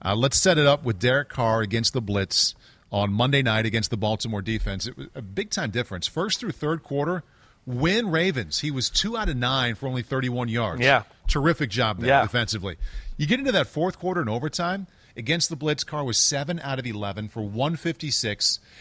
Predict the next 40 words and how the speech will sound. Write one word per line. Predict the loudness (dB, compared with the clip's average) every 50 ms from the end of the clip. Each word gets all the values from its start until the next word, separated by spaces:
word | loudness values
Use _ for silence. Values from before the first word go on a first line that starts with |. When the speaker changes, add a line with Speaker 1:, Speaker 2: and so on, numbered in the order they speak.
| -20 -16 -8 -4
Speaker 1:
and | -2 0 0 0 0 -4 -6 -8
the | -8 -6
big-time | -4 -4 -4 -2 0 0 0 0 -2
touchdown. | -2 -2 -2 -2 -4 -4 -4 -6 -6 -6 -10 -10 -4
Speaker 2:
Right. | 0 2 2 2 0 -4 -6
Speaker 1:
Okay, | -6 -2 -2
so | 0 0 0 0
th-, | 0 -2 -2 -2
that's | -2 -2 -2 -2 -2
what | -4
was | -2 -4 -4
going | -2 -2 -2 -2 -2
on | -2 -2 -2
with | -2 -2 -4
the | -6 -8
blitz. | -4 -2 -2 -2 0 0 2
Speaker 2:
Yeah. | 2 2 0 -2 -6 -16 -20 -20 -20 _ _
Speaker 1:
Let's | -4 0 2 2 2 0 -2
watch | -2 0 0 0 0 0 0
a | -2
blitz | 0 0 0 0 0 0 -2
or | -4
two | -2 0 0 2 2 2 2
here. | 2 2 2 2 2 0 0
Do, | -2 -4 -4
do | -4 -4 -4
we | -4
have | -2 -2
two | 0 0 0 0 0 -4 -8 -12 -10
of | -8 -6
these | -4 -2 -2
here, | -2 -4 -2 -2
Speaker 2:
I | 0
Speaker 1:
Chris? | 0 2 2 2
Speaker 2:
think, | 2 2 2
I | 0 -2
think | -2 -2 -4 -4
we | -2 0
have | 0 0 0
two. | 0 2 2 2 2 2